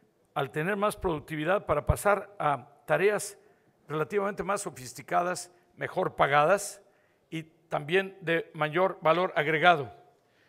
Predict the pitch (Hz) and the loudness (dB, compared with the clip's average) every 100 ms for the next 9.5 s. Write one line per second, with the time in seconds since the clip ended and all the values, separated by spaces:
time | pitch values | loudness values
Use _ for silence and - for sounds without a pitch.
0 | _ _ - 165 180 180 - 233 262 254 | _ _ -2 0 0 -2 0 0 2 0
1 | 196 - 170 165 170 156 170 254 269 240 | 0 -4 -4 -2 -4 -6 -6 0 2 2
2 | - - _ _ _ _ _ _ _ _ | 0 -12 _ _ _ _ _ _ _ _
3 | - 170 170 - - _ _ _ _ _ | -6 -4 -4 -6 -14 _ _ _ _ _
4 | _ _ - 208 226 220 - - _ _ | _ _ 2 4 4 2 -14 -20 _ _
5 | - 160 165 143 175 202 214 190 - 165 | -8 -6 -4 -2 0 2 2 2 0 2
6 | 156 131 - _ _ _ _ 151 151 202 | 2 -2 -14 _ _ _ _ -6 2 4
7 | 202 170 - 208 - 170 156 156 196 196 | 4 0 -2 -2 -2 -2 0 2 0 0
8 | 196 190 196 185 180 196 185 190 185 175 | 2 2 2 0 0 -2 -2 -4 -4 -8
9 | 208 196 151 - 135 | -12 -14 -18 -20 -20